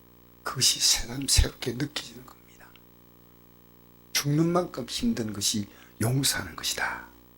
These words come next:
아니, 죽음보다 오히려 더 힘든 게 용서하는 것이라는 그런 느낌을 갖습니다. 얼마나 주차 문제로 말미암아 상대방은 또 여기에 대해서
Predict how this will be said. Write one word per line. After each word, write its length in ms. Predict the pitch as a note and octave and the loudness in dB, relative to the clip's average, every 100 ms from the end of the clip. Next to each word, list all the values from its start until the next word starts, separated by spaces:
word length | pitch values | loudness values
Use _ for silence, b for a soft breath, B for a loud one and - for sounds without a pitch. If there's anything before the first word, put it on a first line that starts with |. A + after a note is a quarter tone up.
| - | 0
아니, 340 | - D#3 D3+ - B B B B B - | 2 4 2 -2 B B B B B 0
죽음보다 640 | F#3 F#3 C#3 C3 A#2 G2+ | 2 4 2 2 0 0
오히려 280 | - A#2+ G2+ | 2 4 4
더 120 | G2+ G2+ | 0 -2
힘든 460 | - F3+ D3+ D3 | 0 -2 0 2
게 220 | C3+ C3+ - B B - | 4 4 2 B B -8
용서하는 520 | A2 A#2+ A#2 - F#2+ E2 | -6 -4 -4 -4 -6 -6
것이라는 520 | - - - C#2+ B1 B B B | -4 -4 -6 -10 -12 B B B
그런 260 | - C#3 C3 | -6 -4 -8
느낌을 340 | - - - | -12 -16 -18
갖습니다. 440 | - - - - - - - | -14 -10 -10 -12 -20 -20 -4
얼마나 1040 | C#3 C#3+ D3 D3+ D3 C#3+ C#3+ C#3 C#3 C#3 - B B B B - | 2 4 6 6 4 -2 -6 -8 -10 -10 -14 B B B B -6
주차 320 | B2 - A#2+ | 0 0 0
문제로 360 | A#2 A2 G#2+ | -2 -2 -4
말미암아 680 | G2+ G2 G2 G2 G2 F#2+ F#2+ - B B B B B - - - | -4 -6 -6 -8 -6 -8 -8 -14 B B B B B -20 -20 -6
상대방은 760 | - - A#2+ C3 B2+ A#2 F#2+ - - - - | -2 -2 4 6 6 4 0 -4 -20 -20 -6
또 160 | G2+ | 0
여기에 340 | G#2+ G#2 G#2+ F2+ | 0 0 0 -2
대해서 440 | F2+ F2 - - | -2 -2 -4 -8